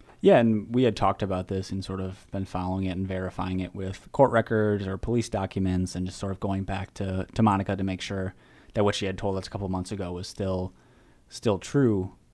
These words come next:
And you had not been able to speak to Stephanie because she was in the middle of this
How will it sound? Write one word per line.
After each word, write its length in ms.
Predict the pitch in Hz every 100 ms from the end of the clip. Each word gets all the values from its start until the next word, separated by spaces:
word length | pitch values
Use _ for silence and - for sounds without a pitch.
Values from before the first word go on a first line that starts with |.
| _ - - -
And 260 | 143 127 -
you 220 | 131 135
had 100 | 127
not 240 | 117 101 -
been 80 |
able 180 | 101 95
to 140 | 92 101
speak 240 | - 98
to 80 | 98
Stephanie 460 | - 107 110 107
because 280 | 101 107 101
she 120 | -
was 120 | 101 98
in 80 |
the 80 | 95
middle 260 | 95 95 95
of 120 | 95
this 260 | 95 -